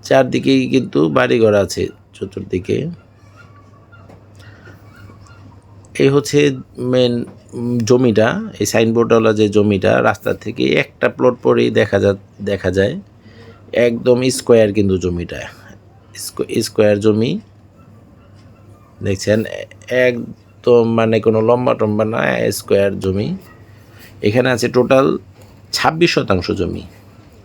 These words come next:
ছাব্বিশ শতাংশ জমি আছে এখানে টোটাল মোট। যদি আপনারা এখান থেকে পুরোটা নিতে চান, তাহলে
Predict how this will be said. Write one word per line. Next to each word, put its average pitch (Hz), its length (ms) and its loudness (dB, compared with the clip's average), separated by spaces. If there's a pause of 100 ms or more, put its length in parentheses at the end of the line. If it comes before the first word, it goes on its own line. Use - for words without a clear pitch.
(600)
ছাব্বিশ 139 380 0
শতাংশ 117 340 0 (160)
জমি 123 280 2
আছে 107 200 0
এখানে 110 260 2 (400)
টোটাল 98 320 2 (320)
মোট। 101 280 -2 (2500)
যদি 120 360 4 (880)
আপনারা 110 380 2 (2750)
এখান 120 180 2 (100)
থেকে 113 240 4
পুরোটা 120 320 6
নিতে 127 280 4
চান, 120 220 2
তাহলে 113 320 4